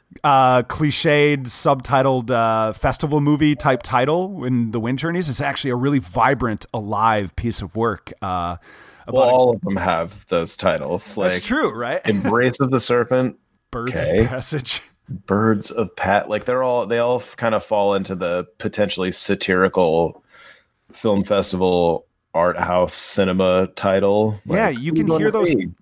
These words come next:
Speaker 1: you can hear
Speaker 2: in a
Speaker 1: those
Speaker 2: fake
Speaker 1: titles.
Speaker 2: movie?
Speaker 1: <laughs>
Speaker 2: Huh?
Speaker 1: Sorry, I'm sorry. You, you can hear those titles and just roll your eyes and be like, "Oh, that just sounds like boring, yeah, pretentious art house cinema."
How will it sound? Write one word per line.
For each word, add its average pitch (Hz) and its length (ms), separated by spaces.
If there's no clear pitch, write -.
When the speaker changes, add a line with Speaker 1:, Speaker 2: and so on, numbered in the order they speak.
Speaker 1:
you 170 100
can 247 120
hear 107 140
Speaker 2:
in 110 80
a - 40
Speaker 1:
those 110 120
Speaker 2:
fake 120 140
Speaker 1:
titles. 113 240
Speaker 2:
movie? 101 400
Speaker 1:
<laughs> 196 80
Speaker 2:
Huh? 117 320
Speaker 1:
Sorry, 120 420
I'm 202 140
sorry. 98 420
You, 156 160
you 160 160
can - 120
hear 175 180
those 175 180
titles 135 520
and 117 180
just 123 160
roll 127 240
your 113 160
eyes 104 340
and 107 80
be 101 100
like, 98 220
"Oh, 113 200
that 123 180
just - 180
sounds 107 380
like 101 340
boring, 127 640
yeah, 139 220
pretentious 131 540
art 160 220
house 95 200
cinema." 95 520